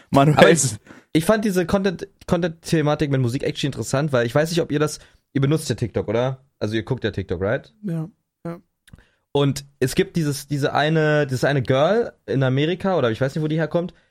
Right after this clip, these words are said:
Speaker 2: die macht legit ihren Content nur über ihre Musik.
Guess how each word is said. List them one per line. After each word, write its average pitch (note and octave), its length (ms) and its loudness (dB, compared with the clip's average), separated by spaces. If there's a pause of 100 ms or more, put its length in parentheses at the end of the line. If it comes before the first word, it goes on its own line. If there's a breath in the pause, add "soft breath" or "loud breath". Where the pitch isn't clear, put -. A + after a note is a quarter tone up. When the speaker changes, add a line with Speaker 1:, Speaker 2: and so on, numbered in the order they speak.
(180)
Speaker 2:
die C3 60 0
macht D#3+ 240 2
legit D#3 260 -2
ihren C3 160 -2
Content F#3+ 600 0 (300 soft breath)
nur F3 240 2
über E3+ 180 2
ihre D#3 160 2
Musik. B2 440 -2